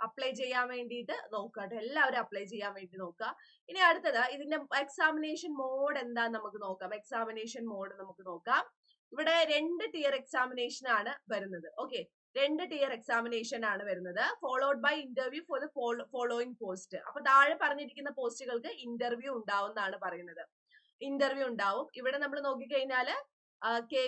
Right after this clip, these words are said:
വി എസ്, അസിസ്റ്റന്റ് കമ്മീഷണർ, പ്രിൻസിപ്പൽ, വൈസ് പ്രസിഡന്റ്, പ്രിൻസിപ്പൽ,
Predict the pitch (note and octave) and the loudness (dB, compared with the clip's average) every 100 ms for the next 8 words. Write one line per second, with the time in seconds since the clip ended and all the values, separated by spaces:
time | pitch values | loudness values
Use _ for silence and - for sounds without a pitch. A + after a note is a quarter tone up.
0 | C4 C4 - D4 A#3+ A#3+ A#3 B3+ B3 A#3+ | 4 0 4 6 6 2 -6 -6 -2 -4
1 | A#3+ B3 C4+ C4+ A3+ A3+ B3 A#3 C4 A#3+ | -4 -6 -6 -4 -6 -4 -6 -4 0 2
2 | G3 A3+ A#3+ A#3 A#3 G3+ B3 A3+ A3+ C4 | 0 -2 -6 -6 -4 -6 -4 -4 -6 -8